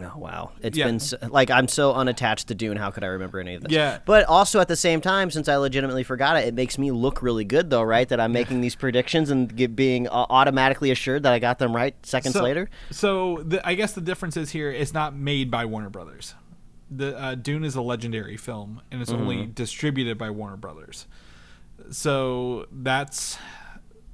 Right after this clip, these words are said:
Speaker 2: I don't, I don't know what Legendary, I, I don't have enough Legendary knowledge to
Speaker 1: Mm-hmm.
Speaker 2: say that one way or the other,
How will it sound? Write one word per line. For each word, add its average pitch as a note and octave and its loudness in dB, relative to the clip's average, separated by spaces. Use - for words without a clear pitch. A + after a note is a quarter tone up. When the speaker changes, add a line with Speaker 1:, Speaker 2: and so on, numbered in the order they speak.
Speaker 2:
I C#3 -4
don't, D3 -2
I D3 2
don't D3+ 0
know C#3+ -2
what C3+ -2
Legendary, A#2 -4
I, C#3+ -4
I C#3+ -2
don't C#3+ -2
have C#3 -4
enough B2 -8
Legendary A#2 -6
knowledge A2+ -10
to A2+ -6
Speaker 1:
Mm-hmm. A#2 0
Speaker 2:
say A#2 -2
that A2 -10
one A2+ -8
way A2+ -6
or A2+ -6
the G#2+ -10
other, C3 -6